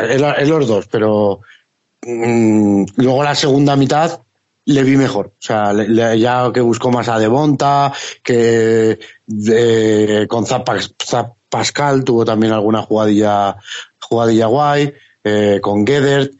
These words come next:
pero la primera mitad que estaba la gente loca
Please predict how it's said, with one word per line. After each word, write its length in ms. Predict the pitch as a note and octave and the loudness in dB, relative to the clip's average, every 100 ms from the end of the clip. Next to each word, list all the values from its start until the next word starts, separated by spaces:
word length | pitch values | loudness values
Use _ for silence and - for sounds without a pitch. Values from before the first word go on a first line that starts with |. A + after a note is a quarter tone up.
| _ _ _ | _ _ _
pero 400 | - B2+ A#2+ A#2 | -2 0 2 2
la 400 | A#2 A#2+ A#2+ G2+ | 2 2 0 -4
primera 420 | B2+ B2 B2+ D3+ | -2 0 2 0
mitad 340 | D#3+ D#3 D3 B2 | 0 0 -2 0
que 500 | D3 C3+ C3+ C3 B2+ | 0 0 2 2 0
estaba 300 | A2+ C3 B2 | 0 -2 0
la 160 | B2 | 0
gente 260 | A#2 A#2+ A#2+ | 0 -2 0
loca 380 | A#2+ B2 D#3+ F3 | 0 0 0 -2